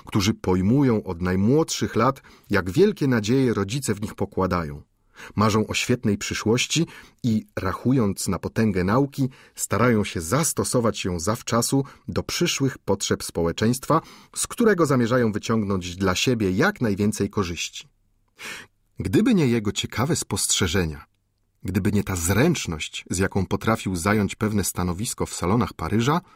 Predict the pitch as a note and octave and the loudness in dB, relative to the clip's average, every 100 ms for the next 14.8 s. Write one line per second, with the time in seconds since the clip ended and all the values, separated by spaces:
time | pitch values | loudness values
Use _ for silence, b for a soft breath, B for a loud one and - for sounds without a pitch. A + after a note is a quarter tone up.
0 | B B B B B D#3+ F#3+ - - G2+ | B B B B B 4 4 2 0 0
1 | G2+ C3 G#3 G3 D#3 A#2 A#2+ C3+ A2 G#2 | 2 4 2 0 -2 0 2 2 2 0
2 | - F#3+ E3 C3 G2+ A2 C3+ B2+ A2 - | -2 -2 0 0 2 2 4 2 0 -4
3 | F2+ F2 G#2+ A2+ - G#2 F#2 F2 F2+ E2+ | -8 0 0 0 -4 -4 -2 -2 -2 -2
4 | E2 - - B B B - F#2+ F2 F2 | -4 -10 -20 B B B -2 0 2 2
5 | G2+ G2+ - E2 - G2+ A#2+ A2+ F2+ F2+ | 2 0 0 -6 -4 0 2 0 -2 0
6 | G2+ - F2+ E2+ E2 D#2 F#2 A2+ C#3+ F#3 | -2 -2 -2 0 0 0 0 0 2 0
7 | - B B G2+ - B2+ - F#2 F2 C3 | 0 B B -10 -4 -2 0 2 2 2
8 | D3+ - G2+ A#2+ b b F#2+ F#2+ - F2 | 2 -2 -2 -4 b b -2 -2 0 -2
9 | D#2+ A2 G#2 F#2+ - F2+ F#2+ A#2+ - - | 2 2 2 0 0 0 2 0 -2 -10
10 | D2+ E2+ - - - - F#2 G2+ F2 E2+ | -8 -6 -6 -6 -6 -2 0 0 0 -2
11 | E2+ F2+ A#2+ C3 B B B - - F2+ | -2 2 2 2 B B B -8 -2 0
12 | E2+ C3+ D#3 - F2 G2 A#2 A2+ G2 - | 2 2 0 -2 -2 2 2 2 0 -4
13 | - F#2 F2+ G2 E2+ - - G#2+ G#2 - | -6 -2 0 0 -2 -6 -6 -4 -4 -4
14 | E2+ D#2+ E2+ - E2 G2 D3+ E3+ | -6 -4 -6 -8 -2 0 2 0